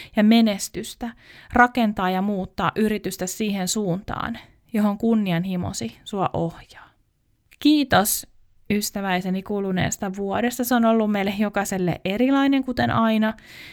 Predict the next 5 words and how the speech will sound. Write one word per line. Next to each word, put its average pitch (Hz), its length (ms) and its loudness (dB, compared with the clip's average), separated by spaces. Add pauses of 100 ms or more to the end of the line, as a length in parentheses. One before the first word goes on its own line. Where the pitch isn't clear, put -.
(120)
mut 214 180 0
tänä 220 300 4
vuonna, 208 640 2
tänä 202 260 -2
koronavuonna 196 840 0